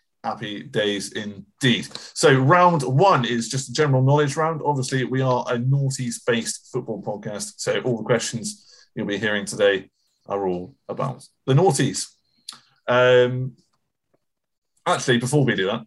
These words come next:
I've messed something up already. There's an ongoing round. So while the quiz is going on, something just to think about in the back of your heads. I want you to name the top goal scorers from each season, from the oh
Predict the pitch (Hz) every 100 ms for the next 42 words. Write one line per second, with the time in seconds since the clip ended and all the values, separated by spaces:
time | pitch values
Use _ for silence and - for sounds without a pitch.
0 | - 113 101 - 127 117 113 101 98 104
1 | 98 107 - _ _ _ - _ _ -
2 | 127 127 139 156 147 139 131 110 101 95
3 | 92 - _ _ _ _ _ _ _ _
4 | _ - _ - 110 107 123 135 127 139
5 | 120 113 117 110 113 123 135 - _ _
6 | _ - 143 123 117 - - 117 110 110
7 | 101 107 101 104 107 127 - - _ _
8 | _ _ _ _ _ _ _ _ _ _
9 | _ _ - 123 135 131 117 120 123 104
10 | 110 131 - _ _ _ _ _ _ _
11 | _ _ _ 135 135 127 - - 139 135
12 | 127 - 95 101 107 - 117 104 120 117
13 | - 135 120 98 110 131 107 104 117 120